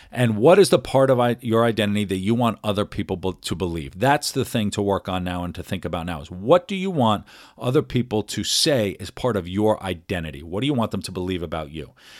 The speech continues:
And then second is,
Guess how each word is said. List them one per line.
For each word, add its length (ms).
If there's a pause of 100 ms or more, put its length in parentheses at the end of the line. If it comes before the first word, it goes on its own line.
(160)
And 160
then 160
second 600 (800)
is, 440